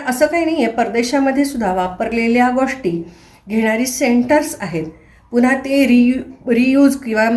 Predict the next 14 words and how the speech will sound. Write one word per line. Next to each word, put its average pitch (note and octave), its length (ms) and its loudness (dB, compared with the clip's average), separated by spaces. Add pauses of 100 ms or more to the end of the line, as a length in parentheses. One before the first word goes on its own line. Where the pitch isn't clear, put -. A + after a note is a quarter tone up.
(220)
स्वच्छ B3 360 -4
करून, A3 380 -2
क्लीन B3+ 340 0
करून G#3 240 0
पुन्हासुद्धा C#4 580 2
ते C4+ 120 0
वापरलेले G3+ 540 -2
असतात, G3 400 0 (300)
वापरायला F#3+ 440 -2
देतात B3 360 -2 (1000)
किंवा A3 460 2
विकायला G#3+ 460 0
ठेवलेले G3+ 480 -2
असतात, G#3 300 0